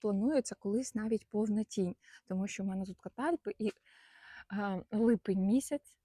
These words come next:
будь ласка, катальпа квітне, <laughs> тільки квітне. Тому зараз тут так, ще є світло, але потім тут планується взагалі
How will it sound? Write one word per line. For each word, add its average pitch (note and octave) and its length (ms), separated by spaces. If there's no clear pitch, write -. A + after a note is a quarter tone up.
будь G3+ 200
ласка, A3 380
катальпа G#3+ 440
квітне, F#3+ 380
<laughs> F3+ 580
тільки A3 280
квітне. G3 320
Тому A#3 360
зараз C4+ 440
тут A#3 160
так, B3 200
ще - 200
є G#3+ 160
світло, D4+ 500
але G#3 180
потім E4+ 400
тут - 180
планується A3+ 440
взагалі A3 460